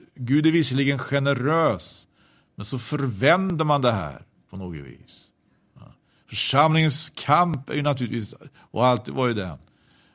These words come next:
att för att vi verkligen ska kunna ta emot och för att vi verkligen ska kunna erbjuda det Gud ger,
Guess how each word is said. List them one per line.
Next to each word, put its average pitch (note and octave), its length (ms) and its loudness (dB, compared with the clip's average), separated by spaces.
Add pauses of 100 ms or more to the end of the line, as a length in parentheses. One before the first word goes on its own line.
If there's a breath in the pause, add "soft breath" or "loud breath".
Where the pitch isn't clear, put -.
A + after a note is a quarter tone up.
(120)
att G2+ 140 -6
för - 120 0
att C#3 60 2
vi D3 100 -2
verkligen C#3+ 280 4
ska C3 140 -2
kunna C#3 240 0
ta C#3 260 2
emot B2+ 440 0 (580)
och - 140 -14
för C3+ 100 2
att B2 80 0
vi C3+ 40 2
verkligen C3+ 300 4
ska C3 120 -2
kunna B2+ 360 0
erbjuda C#3 760 2
det D3 120 0
Gud G2 420 -6
ger, C2 240 -20